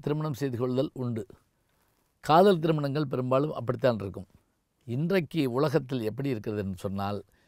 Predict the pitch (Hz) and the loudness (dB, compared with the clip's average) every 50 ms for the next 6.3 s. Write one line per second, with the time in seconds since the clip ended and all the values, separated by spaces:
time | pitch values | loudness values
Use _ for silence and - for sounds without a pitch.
0 | _ _ _ _ _ _ _ _ _ _ _ _ _ _ _ _ _ - 123 123 | _ _ _ _ _ _ _ _ _ _ _ _ _ _ _ _ _ -6 -2 0
1 | 147 175 190 202 185 185 202 202 226 - 143 143 135 139 139 139 131 120 127 120 | 2 4 6 8 8 8 6 4 2 2 2 2 2 0 -2 -2 -2 0 2 2
2 | 110 101 - _ - 123 123 120 110 117 110 107 101 92 - - 127 127 131 135 | 2 0 -2 _ -2 -2 0 2 2 2 2 2 0 -2 -4 -4 -2 0 2 2
3 | 139 131 139 139 139 139 131 120 120 117 113 110 104 - - 131 131 135 113 - | 2 2 0 -2 -4 -4 -2 0 0 0 0 0 -2 0 2 4 4 4 4 2
4 | - 117 113 117 - - - _ _ _ _ _ _ _ _ _ _ _ _ _ | -2 -4 -2 -4 -4 -8 -16 _ _ _ _ _ _ _ _ _ _ _ _ _
5 | _ - 120 123 135 151 180 196 185 180 175 156 139 135 143 143 135 135 127 127 | _ -2 0 2 4 4 4 4 4 6 6 6 6 4 2 2 2 2 2 2
6 | 123 123 123 127 147 | 2 2 4 4 2